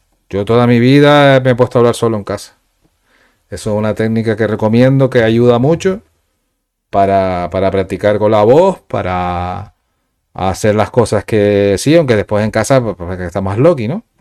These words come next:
Pero las personas que tengan te vean, "Está hablando solo". <laughs> Digo, "Sí, pues, para practicar es mucho de lo mejor. Para mañana, para aclararte la voz,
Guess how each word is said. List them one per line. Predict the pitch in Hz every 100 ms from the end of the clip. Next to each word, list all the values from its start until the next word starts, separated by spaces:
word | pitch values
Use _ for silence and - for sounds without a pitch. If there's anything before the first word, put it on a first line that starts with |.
| _ _ _ _ _ - 123
Pero | 85 82 90
las | 87
personas | - 92 92 90
que | 98
tengan | 101 110 101
te |
vean, | 95 127 107 87
"Está | 73 107
hablando | 139 143
solo". | 175 180 127 - - _ _ _ _
<laughs> | 104 - -
Digo, | 87
"Sí, | 90 90
pues, | 80 73 -
para | 90 90 87
practicar | 87 87 92 98 107
es | 113
mucho | 98 101 101 113
de |
lo | 101
mejor. | 87 87 107 92
Para | 90 90
mañana, | 92 92 107 120
para | 120 117
aclararte | 101 101 101 113
la | 107
voz, | 107 117